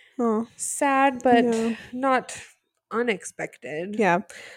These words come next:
Speaker 1: They did make it pretty far, and they did a really good job. And,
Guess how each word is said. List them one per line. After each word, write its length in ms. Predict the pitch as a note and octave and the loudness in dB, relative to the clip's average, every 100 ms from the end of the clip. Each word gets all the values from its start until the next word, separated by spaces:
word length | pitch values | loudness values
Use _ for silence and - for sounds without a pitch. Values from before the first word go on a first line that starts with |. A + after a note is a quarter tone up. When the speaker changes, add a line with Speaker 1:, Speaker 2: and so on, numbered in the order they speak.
| _ | _
Speaker 1:
They 120 | A#3 | 8
did 200 | A3+ A3 | 10 10
make 320 | G#3 F#3+ G#3 G#3 | 8 6 6 6
it 100 | G#3 | 2
pretty 180 | G#3 | 0
far, 300 | G3 G#3 G3+ | 0 2 2
and 100 | G3 | 2
they 80 | G3+ | 2
did 160 | G#3 B3+ | 4 4
a 40 | |
really 220 | A#3 G#3+ G#3 | 4 2 2
good 140 | G3+ | 0
job. 380 | G3+ G3 G3 G#3 _ - - | 0 0 0 -6 _ -20 -6
And, 380 | G3+ G3 G3+ | -4 -2 -4